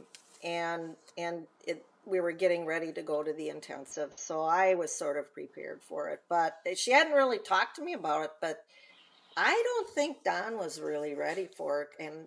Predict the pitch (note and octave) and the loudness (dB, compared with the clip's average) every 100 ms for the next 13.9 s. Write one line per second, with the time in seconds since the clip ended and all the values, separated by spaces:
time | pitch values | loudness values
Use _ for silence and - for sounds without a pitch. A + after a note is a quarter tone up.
0 | - F#3 E3 C4 - A3+ D3+ D3 - - | -2 -2 2 0 0 -4 -4 -8 -10 -4
1 | G3+ C4+ D3 - - - - - - F#3+ | 0 0 -2 -10 -10 -10 -10 -14 -6 0
2 | G#3 B2+ C#3 - - - _ - - - | 2 0 -2 -12 -16 -20 _ -16 -16 -20
3 | - _ _ _ _ _ _ - _ _ | -20 _ _ _ _ _ _ -20 _ _
4 | - - A#3+ A#3+ A#3+ A#3 A3+ - _ _ | -16 -10 -8 -6 -6 -6 -8 -12 _ _
5 | _ _ _ - - - A#3+ C4 C4 C4 | _ _ _ -20 -16 -6 6 8 8 4
6 | A3+ C#4+ C#4+ - A3+ G#3+ A#3 D4 D4 C4+ | 8 6 6 0 -2 2 8 10 10 6
7 | - A3 F#3+ - G#3 G3+ F#3+ G3 A3+ G#3+ | 0 2 2 0 -6 -4 0 0 0 -6
8 | E3 D#3+ D3+ - E3 E3 G3+ G3+ F3 E3+ | -6 -6 -8 -6 -6 -6 -6 -6 -8 -10
9 | F#3 F#3 F#3+ F#3 - F#3 F3 E3+ F3 _ | -10 -8 -8 -8 -8 -4 -2 -2 -8 _
10 | _ E3+ E3 D#3+ D#3 - D3 D3+ - - | _ -6 -4 -4 -6 -8 -8 -8 -8 -8
11 | E3+ - G3 F#3+ F#3 F3+ - - F3+ D#3 | -8 -8 -10 -8 -10 -12 -16 -10 -6 -6
12 | D#3 D#3+ D#3 D3 C#3+ C#3+ - F#3 - A3+ | -6 -6 -4 -6 -6 -8 -10 -12 -10 -10
13 | - B3 B3 C#4+ D4+ - E3 D#3 D#3+ | -8 -12 -6 -4 -4 -6 -8 -8 -10